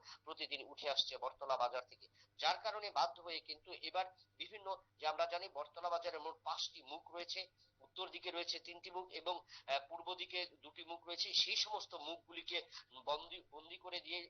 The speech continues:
এবং রাতের পাহারা দিচ্ছে। একটা সময় দোকান মালিকরা ডিউটিতে আসছে এবং একটা সময় তারা বেরিয়ে যাচ্ছে এবং রাত্রি কিন্তু প্রত্যেক মুখে দাঁড়িয়ে তারা লাঠি সাঁটা নিয়ে ডিউটি করতে দেখা যাচ্ছে। এই সেই প্রতি-, এই সেই সমস্ত সংবাদ কিন্তু খবরের কাগজে।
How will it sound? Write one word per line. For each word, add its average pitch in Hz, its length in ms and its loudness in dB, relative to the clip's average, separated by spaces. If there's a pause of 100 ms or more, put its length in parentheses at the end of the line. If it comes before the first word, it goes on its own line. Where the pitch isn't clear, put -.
এবং 160 300 -6
রাতের 143 320 2
পাহারা 160 340 4
দিচ্ছে। 165 360 -8 (260)
একটা 165 260 -2
সময় 170 280 0 (540)
দোকান 160 260 2
মালিকরা 156 440 2
ডিউটিতে 165 440 -4
আসছে 160 280 4
এবং 147 280 -2
একটা 143 240 0
সময় 151 240 -2 (100)
তারা 147 180 4
বেরিয়ে 156 260 2
যাচ্ছে 160 260 -2
এবং 135 180 -4
রাত্রি 143 280 4
কিন্তু 156 360 -14 (300)
প্রত্যেক 190 360 -6
মুখে 160 300 -8
দাঁড়িয়ে 147 280 4
তারা 147 220 4
লাঠি 139 340 2
সাঁটা 143 280 -6
নিয়ে 139 240 -6 (280)
ডিউটি 151 260 -14
করতে 135 280 -14
দেখা 131 240 -2
যাচ্ছে। 117 340 -4 (260)
এই 147 80 -2
সেই 214 200 8
প্রতি-, 196 320 -6
এই 196 180 -2
সেই 202 200 6
সমস্ত 190 400 0
সংবাদ 180 440 4
কিন্তু 165 200 -14
খবরের 165 380 -6
কাগজে। 151 380 -2